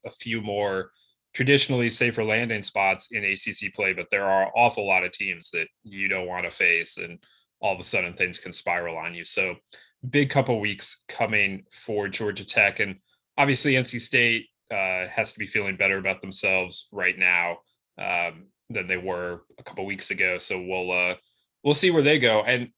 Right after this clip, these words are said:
the last thing I wanna say about the A C C is that, uh, all of a sudden Miami has the best record other than, uh, Louisville, which is six and oh and has played one less series. But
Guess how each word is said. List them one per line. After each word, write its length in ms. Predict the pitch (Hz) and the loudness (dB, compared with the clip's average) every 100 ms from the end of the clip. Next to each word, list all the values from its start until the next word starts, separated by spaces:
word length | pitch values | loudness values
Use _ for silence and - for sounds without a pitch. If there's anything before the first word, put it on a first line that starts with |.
| _ | _
the 60 | 135 | 4
last 240 | 175 165 | 6 6
thing 100 | 147 | 2
I 60 | 135 | 2
wanna 160 | 135 | 0
say 100 | 120 | 0
about 200 | 120 110 | -2 -2
the 100 | 110 | -4
A 80 | 107 | -4
C 140 | - 101 | -4 -4
C 520 | - 135 113 101 - _ _ _ _ | 0 2 2 -2 -8 _ _ _ _
is 360 | 113 110 107 - | 0 2 0 0
that, 500 | 110 104 104 101 95 _ | 2 4 6 4 0 _
uh, 340 | 104 92 90 - | -6 -2 -2 0
all 100 | 143 | 0
of 60 | 220 | 0
a 60 | |
sudden 320 | - 185 143 | 0 -2 -2
Miami 400 | 110 104 151 226 | -2 0 0 -2
has 160 | 185 156 | -4 -4
the 80 | 113 | -2
best 320 | 117 139 - | 0 0 0
record 500 | 120 131 104 98 92 _ _ _ _ 107 | -2 0 -4 -4 -8 _ _ _ _ -4
other 420 | 110 123 123 110 - _ | 0 0 0 -2 -10 _
than, 520 | 113 107 101 98 95 - _ _ _ _ _ _ | -4 -2 0 -2 -6 -12 _ _ _ _ _ _
uh, 440 | 104 95 90 87 85 85 - | -6 -2 -2 -2 -4 -8 -10
Louisville, 500 | 104 156 123 92 92 - | -2 0 0 -2 -6 -8
which 200 | 104 - | -8 -6
is 140 | 92 | -6
six 220 | 117 - | -6 -4
and 100 | 98 | -4
oh 140 | 104 87 | -4 -4
and 80 | 90 | -8
has 140 | - | -12
played 220 | - 92 | -8 -6
one 160 | 90 87 | -6 -10
less 180 | 85 - | -6 -2
series. 340 | 123 101 92 | 0 0 -2
But 160 | 104 | -6